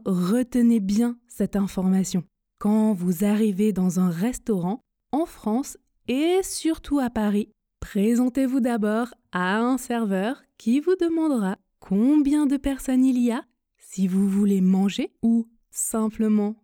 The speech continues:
boire un verre, un apéritif ou un café, par exemple. Et seulement après cela, il vous indiquera où vous asseoir.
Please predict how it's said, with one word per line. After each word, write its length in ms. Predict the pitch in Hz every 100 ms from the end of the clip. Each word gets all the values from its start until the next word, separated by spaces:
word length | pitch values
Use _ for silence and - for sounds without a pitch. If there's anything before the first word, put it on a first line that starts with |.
| 196
boire 440 | 165 180 180 185
un 120 | 190
verre, 340 | 180 294 - _ _ _ -
un 200 | 233 240
apéritif 840 | 220 214 190 180 - 311 - -
ou 260 | 190 180 180 _ _ 196
un 120 | 185
café, 480 | 185 175 - 330 _ _ -
par 180 | 185 185
exemple. 540 | 185 190 277 - - _ _ _
Et 240 | 240 302 _ _ _
seulement 1120 | - - 214 233 311 359 370 359 349 330 320
après 400 | 302 294 - 285
cela, 360 | 277 262 202 233 _ _ -
il 280 | 185 214 233
vous 200 | 254 247
indiquera 600 | 254 226 247 - 196 226 _ _ -
où 180 | 190 220
vous 220 | 233 226
asseoir. 440 | 226 - 165 196